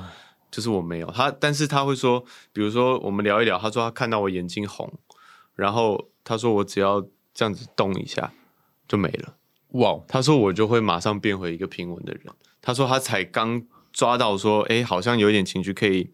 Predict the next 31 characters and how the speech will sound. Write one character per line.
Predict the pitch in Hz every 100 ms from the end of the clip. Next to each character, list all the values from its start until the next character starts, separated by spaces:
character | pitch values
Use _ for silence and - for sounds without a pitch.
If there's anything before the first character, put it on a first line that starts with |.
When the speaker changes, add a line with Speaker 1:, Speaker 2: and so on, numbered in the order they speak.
| _ - _
Speaker 1:
把 | - 90
它 | 98
调 | - 98
出 | 92 98
来 | 87
的 | 87
时 | 92
候， | 110 98 - - _
我 | - 107
只 | 101 98
是 | 110 107 101 -
比 | -
如 | 92
说 | 101
手 | 95 - 82
动 | 104 87
一 |
下， | 92 87 -
换 | - 123
个 | 98
姿 | 98 101
势， | 95 104
脚 | 82 87 87
换 | 107 92
一 |
下 | 90 85
就 | - 101
变 | 87 95
回 | -
来 | -
了， | -